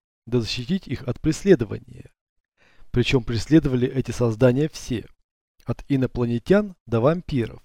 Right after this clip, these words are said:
и мертвецов, восставших из могил. Сначала Черный как-то не осознал, откуда вся эта кутерьма, и даже попытался ввязаться в пару бредовых историй.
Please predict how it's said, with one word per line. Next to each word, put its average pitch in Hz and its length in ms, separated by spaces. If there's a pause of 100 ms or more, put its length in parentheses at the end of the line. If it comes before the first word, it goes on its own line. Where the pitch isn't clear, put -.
и 117 120
мертвецов, 127 640 (400)
восставших - 760
из 110 120
могил. 120 500 (1120)
Сначала 185 560
Черный 170 400
как-то 151 340
не 160 80
осознал, 165 680 (240)
откуда 120 400
вся 131 220
эта 110 180
кутерьма, 123 600 (720)
и 117 100
даже 113 240
попытался 120 580
ввязаться 113 560
в - 100
пару 123 220
бредовых 120 460
историй. - 640